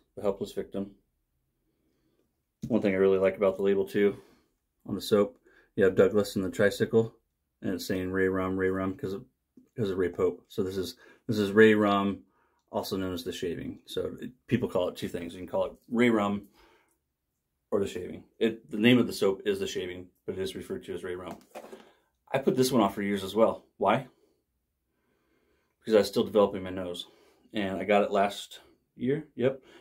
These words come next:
Just November twenty-ninth, twenty twenty-one,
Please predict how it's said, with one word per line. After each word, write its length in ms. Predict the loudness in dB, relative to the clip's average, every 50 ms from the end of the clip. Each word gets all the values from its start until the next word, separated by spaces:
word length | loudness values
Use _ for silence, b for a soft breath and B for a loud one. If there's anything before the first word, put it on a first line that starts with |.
| B B -12
Just 240 | -10 -10 -10 -14 _ _ _ _ _ _ -2
November 340 | 0 2 4 6 4 4
twenty-ninth, 500 | 4 2 2 2 4 4 4 2 0 0
twenty 200 | 0 2 2 2
twenty-one, 540 | 2 4 4 4 4 6 4 4 2 0 -4